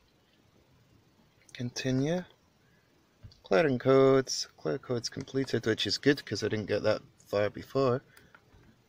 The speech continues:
Okay, I put my window up because of the noise outside. I've got one now refrigerant pressure sensor, which is totally fine. I do mean to do the aircon, but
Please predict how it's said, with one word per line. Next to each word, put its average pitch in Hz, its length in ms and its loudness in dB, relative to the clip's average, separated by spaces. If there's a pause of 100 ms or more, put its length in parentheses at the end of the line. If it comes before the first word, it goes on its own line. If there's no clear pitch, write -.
(200)
Okay, 127 440 -4
I 107 60 0
put 143 220 2
my 113 100 2
window 101 320 2
up 87 220 -4
because 98 440 -6
of 98 120 -12
the 101 80 -8
noise 101 260 -4
outside. 104 320 -2 (400)
I've - 160 2
got 127 180 8
one 139 320 6
now 123 220 6
refrigerant 113 640 -2
pressure 104 380 -2
sensor, 101 420 -2
which 98 180 -4
is 98 120 -8
totally 117 320 0
fine. 98 400 -4
I 95 40 0
do 110 160 -4
mean 98 200 -4
to - 120 -10
do 98 120 -2
the 95 100 -2
aircon, 95 560 -4
but 101 160 -8